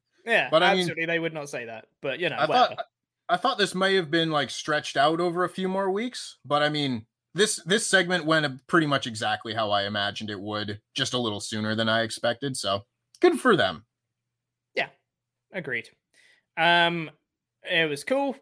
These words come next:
Speaker 1: Indy's back interested in Dexter. We then had Saray versus Aaliyah. Was a match.
Speaker 2: This was a match.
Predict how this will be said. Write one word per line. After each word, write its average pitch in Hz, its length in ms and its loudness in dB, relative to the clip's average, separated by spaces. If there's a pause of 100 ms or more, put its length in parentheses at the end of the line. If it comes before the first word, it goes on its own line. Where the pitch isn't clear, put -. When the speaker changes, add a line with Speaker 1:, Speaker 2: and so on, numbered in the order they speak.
(200)
Speaker 1:
Indy's 156 340 -2
back 143 460 0
interested 147 420 -6
in 135 140 -4
Dexter. 180 340 2
We 165 140 2
then 170 120 2
had 165 220 2
Saray 175 600 4
versus 170 440 2
Aaliyah. 233 520 4 (2500)
Was 123 120 -10
a 135 40 -8
match. 185 100 6
Speaker 2:
This - 140 2
was 139 140 0
a 107 60 -8
match. 98 480 -4